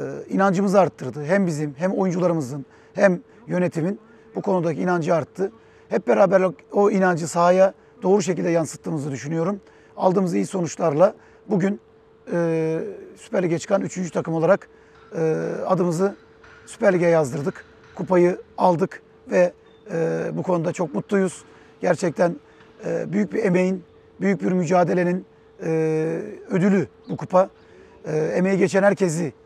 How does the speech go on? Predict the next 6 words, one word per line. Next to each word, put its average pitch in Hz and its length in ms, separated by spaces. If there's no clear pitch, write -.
tebrik 165 300
ediyorum. 143 400
En 208 180
yukarıdaki 165 480
başkanımızdan, 170 680
yöneticilerimizden, 175 960